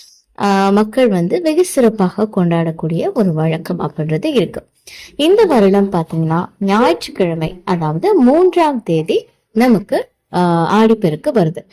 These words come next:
இந்த நாள்ல ஒரு சில பொருட்களை நம்ம வீட்டுக்கு வாங்கிட்டு வர்றதுனால சுபிக்ஷம் பெருகும் அப்படின்னு சொல்லப்படுது. ஆடி மாதம் அப்படின்னாலே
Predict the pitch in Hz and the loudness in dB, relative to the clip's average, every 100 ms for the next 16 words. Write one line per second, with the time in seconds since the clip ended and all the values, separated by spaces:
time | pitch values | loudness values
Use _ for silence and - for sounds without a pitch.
0 | - - - 277 359 440 311 196 196 240 | -20 -20 -8 0 0 2 0 0 2 2
1 | 185 165 - _ - 294 440 - 320 208 | 0 -2 -8 _ 0 4 4 2 -2 0
2 | 202 190 233 214 185 180 170 175 254 254 | 0 0 2 2 0 0 0 0 -4 -4
3 | 247 233 175 165 175 190 185 151 151 151 | -6 -4 -2 0 0 -2 -4 -4 -4 -4
4 | 190 - 262 277 339 - - 285 277 190 | -4 -4 -4 -2 -4 -4 -4 -4 0 0
5 | 156 156 185 - - 156 151 180 - 190 | 0 2 0 0 -8 -6 -6 -6 -4 -4
6 | 151 147 139 - - _ _ _ _ _ | -4 -4 -6 -6 -8 _ _ _ _ _
7 | _ _ _ _ - - _ 214 226 285 | _ _ _ _ -20 -20 _ 0 2 2
8 | 359 349 320 302 311 - 220 233 226 185 | 2 2 2 2 0 -2 0 4 4 4
9 | 254 247 - | 2 2 -2